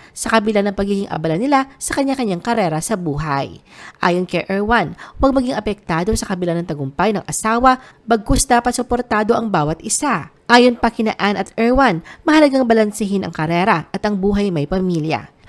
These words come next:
Nagdiwang na kanyang thirty-ninth birthday si Ann kamakailan kasama ang mga kaibigan sa concert ng sikat na American singer si Taylor Swift sa Melbourne. Matatandaan na ikinasal sina Ann at Erwan sa New Zealand noong twenty seventeen, pagkatapos ng anim na taon bilang magkasintahan,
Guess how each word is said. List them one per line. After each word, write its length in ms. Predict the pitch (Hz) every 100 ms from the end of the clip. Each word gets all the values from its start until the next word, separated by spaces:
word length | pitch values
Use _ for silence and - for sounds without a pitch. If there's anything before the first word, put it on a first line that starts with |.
| - -
Nagdiwang 480 | 254 226 254 254 247
na 80 |
kanyang 240 | 233 220 208
thirty-ninth 480 | 240 233 220 214 175
birthday 400 | 196 208 190 170
si 160 | 190 -
Ann 160 | 196 208
kamakailan 720 | 180 160 143 131 139 285 349 - -
kasama 320 | 269 262 247
ang 80 | 233
mga 160 | 226 220 -
kaibigan 580 | 196 190 226 285 247 143 - -
sa 160 | -
concert 560 | - 294 381 370 381 285
ng 80 | 254
sikat 320 | 240 226 -
na 80 | 190
American 320 | 190 190 190
singer 320 | - 202 190
si 80 | 180
Taylor 240 | 175 135
Swift 240 | - 240 -
sa 160 | 254
Melbourne. 640 | 220 214 185 175 139 104 - _ _ -
Matatandaan 560 | 233 254 254 233 220
na 80 | 220
ikinasal 480 | 190 226 208 214 208
sina 160 | 202 196
Ann 160 | 190 190
at 160 | 170 -
Erwan 320 | 202 214 214
sa 160 | 208
New 160 | 175 185
Zealand 480 | 160 175 185 262 202
noong 160 | 170
twenty 240 | 165 165 165
seventeen, 720 | - 139 143 143 240 349 370 - - _
pagkatapos 560 | 247 240 269 254 254 247
ng 160 | 226
anim 240 | 202 220 220
na 80 | 208
taon 240 | - 196
bilang 240 | 196 190
magkasintahan, 880 | 180 160 - 165 208 226 311 311 -